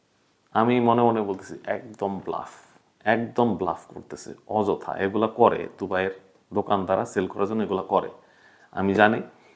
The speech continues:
তো আমি বললাম, "দুই দিন থাকবে কেন?" পরে বলতেছে যে এটাতে টোয়েন্টি ফাইভ পার্সেন্ট পারফিউম অয়েল ব্যবহার করা হয়েছে, আমরা নিজেরা টেস্ট করেছি, এটা দুই দিনের মতো থাকবে। আমি বললাম, "প্রজেকশন কতক্ষণ হবে?" আমাকে বলতেছে,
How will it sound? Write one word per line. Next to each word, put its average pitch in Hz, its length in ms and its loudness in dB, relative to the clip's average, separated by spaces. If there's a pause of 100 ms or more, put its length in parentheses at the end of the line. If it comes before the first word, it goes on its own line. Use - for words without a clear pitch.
(180)
তো 110 60 8
আমি 120 140 8
বললাম, 123 460 4
"দুই 139 200 10
দিন 147 160 6
থাকবে 151 280 0
কেন?" 160 200 2 (560)
পরে 165 160 12
বলতেছে 190 460 10
যে 185 160 8
এটাতে 202 520 6 (240)
টোয়েন্টি 170 340 6
ফাইভ 151 300 6 (100)
পার্সেন্ট 123 460 4 (600)
পারফিউম 139 380 8
অয়েল 127 180 8
ব্যবহার 143 280 10
করা 160 220 8
হয়েছে, 160 320 4
আমরা 120 320 -2
নিজেরা 139 340 2
টেস্ট 147 280 0
করেছি, 156 480 0
এটা 117 200 0
দুই 131 300 4
দিনের 143 280 -2 (480)
মতো 127 260 6
থাকবে। 98 440 2 (440)
আমি 110 120 4
বললাম, 127 320 6
"প্রজেকশন 160 460 8
কতক্ষণ 98 340 0
হবে?" 85 240 -12 (100)
আমাকে 113 260 0
বলতেছে, 110 460 2